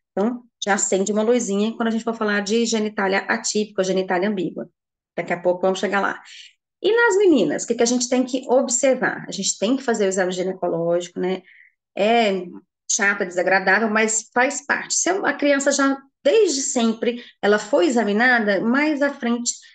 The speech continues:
quando tiver uma queixa, ela não vai se sentir, assim, invadida, né? Então,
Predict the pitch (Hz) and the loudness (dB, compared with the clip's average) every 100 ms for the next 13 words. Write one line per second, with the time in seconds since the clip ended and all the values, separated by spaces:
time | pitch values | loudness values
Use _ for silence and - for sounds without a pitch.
0 | _ - 226 214 208 208 240 254 262 277 | _ -2 0 0 -2 0 0 2 2 2
1 | 277 285 277 320 294 214 - 233 240 240 | 0 0 2 2 2 0 -4 -2 -2 -2
2 | - 226 - 220 208 180 175 - _ _ | -2 -2 -2 -4 -6 -8 -14 -20 _ _
3 | _ _ - 208 185 175 196 226 233 190 | _ _ -2 0 0 -2 -4 0 0 2
4 | 196 190 185 180 - - - 190 240 247 | 2 4 2 -2 -12 -16 -2 0 2 0
5 | 240 254 | 0 0